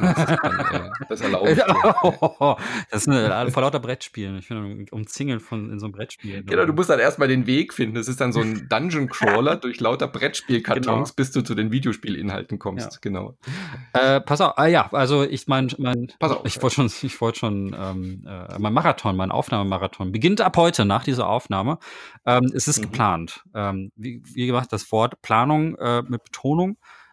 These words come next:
Speaker 2: weil,
Speaker 1: Mhm.
Speaker 2: ähm, kann ja sein, dass irgendwas davon aus irgendwelchen Gründen nicht stattfindet, aber auf dem Plan habe ich ein Interview mit dem, ähm,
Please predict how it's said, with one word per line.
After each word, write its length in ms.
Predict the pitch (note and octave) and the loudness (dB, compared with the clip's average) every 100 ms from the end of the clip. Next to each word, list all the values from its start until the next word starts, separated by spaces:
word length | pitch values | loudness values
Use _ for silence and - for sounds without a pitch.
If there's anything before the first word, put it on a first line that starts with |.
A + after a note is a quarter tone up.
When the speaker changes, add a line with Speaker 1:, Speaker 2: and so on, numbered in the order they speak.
| _ | _
Speaker 2:
weil, 400 | A#2+ A#2 A#2+ A#2+ | 2 4 4 2
Speaker 1:
Mhm. 120 | B2+ B2 | 0 0
Speaker 2:
ähm, 280 | A2+ A2+ A2 | 2 0 -2
kann 160 | - A#2+ | -2 0
ja 80 | A#2 | 4
sein, 220 | A2 A2 | 4 4
dass 160 | A2+ - | 2 0
irgendwas 380 | A2 A2 A2 | -4 -4 -4
davon 380 | - G#2 A2 G#2 | -6 -6 -4 -4
aus 120 | G2+ - | -6 -8
irgendwelchen 360 | G#2+ G2+ G#2 | -8 -8 -8
Gründen 180 | G2+ A2 | -6 -4
nicht 120 | G#2 | -4
stattfindet, 480 | - B2+ - C#3+ C#3 | -4 -6 -4 -4 -4
aber 300 | A2 A2 - | -4 -6 -2
auf 140 | C3+ | -2
dem 140 | - B2 | -2 -2
Plan 320 | C3 A#2 G#2 | 2 4 2
habe 160 | B2+ G2+ | 0 -2
ich 180 | - | -4
ein 160 | G#2 A2 | -4 -2
Interview 640 | - D#3+ D#3+ D3 D#3 D#3+ D#3+ | -2 -2 -2 -2 0 0 0
mit 240 | C3 B2+ | -4 -2
dem, 300 | B2 A2+ A2+ - - - _ _ | -2 -2 -2 -4 -14 -20 _ _
ähm, 420 | B2 A#2 A2+ G#2+ | 4 6 6 4